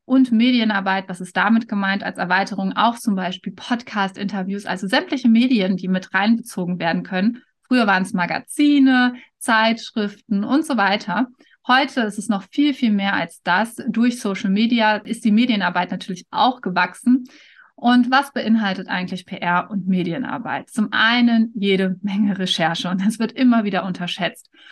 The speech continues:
Und deswegen trauen sich auch viele UnternehmerInnen nicht so richtig an diese Arbeit ran,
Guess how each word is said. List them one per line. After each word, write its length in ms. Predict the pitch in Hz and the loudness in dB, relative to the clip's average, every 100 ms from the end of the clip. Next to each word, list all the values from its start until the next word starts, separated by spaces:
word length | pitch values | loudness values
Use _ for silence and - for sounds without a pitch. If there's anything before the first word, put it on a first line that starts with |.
| - - | -8 0
Und 180 | 240 | 2
deswegen 800 | 285 508 - - 180 185 214 247 | 2 -2 -6 -6 -4 0 2 2
trauen 320 | - 302 320 | 2 0 0
sich 140 | 262 226 | 0 -4
auch 80 | - | -4
viele 260 | 269 262 | -2 0
UnternehmerInnen 920 | 220 220 220 320 254 - 202 208 214 | 0 0 2 2 2 0 -4 -2 0
nicht 400 | 254 320 427 - | 2 2 0 -10
so 80 | 302 | -10
richtig 460 | 311 339 - 262 - | -8 -8 -6 -6 -2
an 180 | 247 | 2
diese 220 | 277 233 - | 4 2 -2
Arbeit 460 | 226 208 196 - | -4 -4 -6 0
ran, 260 | 220 233 | 2 4